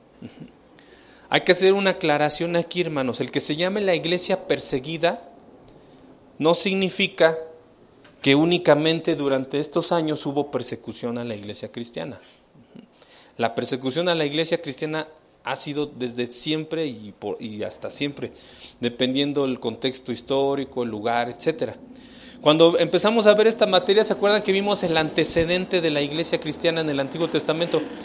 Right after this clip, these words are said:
¿Y quién era el antecedente de la iglesia cristiana en el Antiguo Testamento? ¿Quién se acuerda? ¿Quién era el, el, el, la iglesia, el, la congregación?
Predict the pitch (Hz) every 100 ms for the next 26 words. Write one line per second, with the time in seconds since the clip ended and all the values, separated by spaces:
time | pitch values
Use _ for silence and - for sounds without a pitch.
0 | - - 151 147 190 196 196 190 165 -
1 | 160 165 175 175 180 180 - 131 135 139
2 | 160 165 - 139 165 160 156 139 139 160
3 | 160 - 147 143 160 180 220 - - -
4 | - - - - - - - - - 139
5 | 151 165 160 190 - - - - - -
6 | - - - - - - - - - -
7 | - - - - - - - - - -
8 | - - 160 165 170 170 160 147 131 -
9 | 127 131 131 139 131 139 180 208 202 185
10 | 156 131 127 - 135 135 131 127 - 196